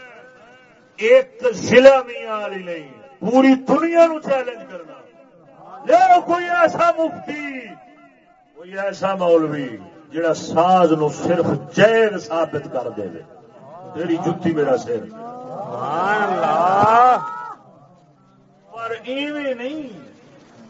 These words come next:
Speaker 1: گل کر کے نکل جانا، تے جے کوئی حوالہ منگے تے، "او جی، او میں نے اس کے سنیا سی۔" حوالہ کی ہے؟
Speaker 2: سنیا۔
Speaker 1: میں سنیا سی۔ جے وڈا ہی حوالہ دین گے تے آکھن گے، "یار،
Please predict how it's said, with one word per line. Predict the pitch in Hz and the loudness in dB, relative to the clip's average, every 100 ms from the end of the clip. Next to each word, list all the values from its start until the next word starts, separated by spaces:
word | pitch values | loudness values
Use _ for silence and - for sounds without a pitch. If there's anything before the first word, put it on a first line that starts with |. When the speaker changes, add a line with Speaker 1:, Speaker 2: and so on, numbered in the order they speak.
| 110 _ _ _ _ _ _ _ _ 139 | _ _ _ _ _ _ _ _ _ -10
Speaker 1:
گل | 175 185 175 | -6 -6 -6
کر | 175 175 | -6 -4
کے | 156 160 | -6 -10
نکل | 156 160 170 | -10 -6 -6
جانا، | 151 151 139 131 | -6 -10 -10 -14
تے | 127 | -14
جے | 139 151 | -10 -10
کوئی | 143 127 | -8 -6
حوالہ | 120 120 143 | -4 -4 -2
منگے | 127 120 110 107 92 | -4 -8 -12 -12 -12
تے، | 101 | -14
"او | 127 165 180 160 151 | -12 -10 -10 -12 -14
جی، | 143 135 135 139 160 | -18 -20 -20 -20 -20
او | 170 | -14
میں | 185 208 | -12 -10
نے | 175 | -10
اس | - | -14
کے | 180 156 | -14 -16
سنیا | 180 170 139 | -14 -14 -14
سی۔" | 104 95 - - - - 113 - - - - - - | -16 -20 -20 -20 -20 -20 -20 -20 -20 -18 -16 -14 -12
حوالہ | 143 170 190 208 | -8 -4 -2 -2
کی | 175 202 | -4 -6
ہے؟ | 208 214 - - - | -6 -6 -10 -18 -14
Speaker 2:
سنیا۔ | 175 143 135 | -10 -8 -4
Speaker 1:
میں | 240 262 | 0 0
سنیا | 160 220 247 214 175 | 0 0 2 2 0
سی۔ | 143 127 - - - 180 160 - - - 190 - - - - - - 165 | -2 -8 -12 -18 -20 -20 -20 -20 -20 -20 -20 -20 -20 -20 -20 -20 -20 -16
جے | 165 294 | -8 -6
وڈا | 226 294 302 320 | 0 0 2 2
ہی | 285 | 4
حوالہ | 240 226 202 | 4 4 2
دین | 190 175 165 156 | 0 -4 -6 -6
گے | 147 | -10
تے | 143 160 | -6 -4
آکھن | 160 156 160 | -4 -6 -10
گے، | 147 | -10
"یار، | 127 117 | -10 -10